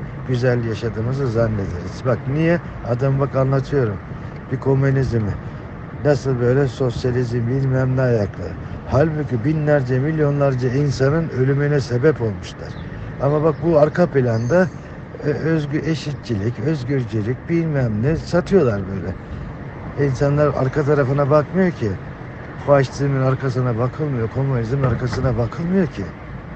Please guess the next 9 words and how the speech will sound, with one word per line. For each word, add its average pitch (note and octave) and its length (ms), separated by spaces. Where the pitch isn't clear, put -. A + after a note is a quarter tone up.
Hep F#3+ 300
hainlik, A#2+ 680
hep F3+ 180
insanlar C3 540
helak A#2+ 420
olmuş. F#2+ 340
Kapitalizmin C3+ 800
verdiği C3+ 540
düzendeki C3 760